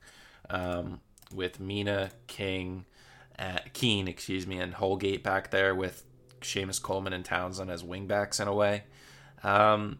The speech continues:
it just didn't work for me. I don't know why, but it's, it was just not the right fit for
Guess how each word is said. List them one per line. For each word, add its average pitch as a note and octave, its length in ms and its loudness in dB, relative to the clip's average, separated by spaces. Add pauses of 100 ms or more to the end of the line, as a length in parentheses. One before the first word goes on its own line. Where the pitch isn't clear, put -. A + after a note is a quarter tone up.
(140)
it G2 140 -4
just A2 240 0
didn't C#3 320 6
work G#2+ 260 8
for F2+ 180 -6
me. F2+ 360 -6
I G2+ 80 -2
don't A2 140 4
know G2+ 120 4
why, F2 520 -4
but - 240 -12 (180)
it's, - 540 -6
it G2+ 40 -4
was G2 120 -4
just F2+ 160 -8 (120)
not G2 460 0
the F#2+ 100 -2
right F#2 280 -4
fit - 360 -6
for F2 560 -6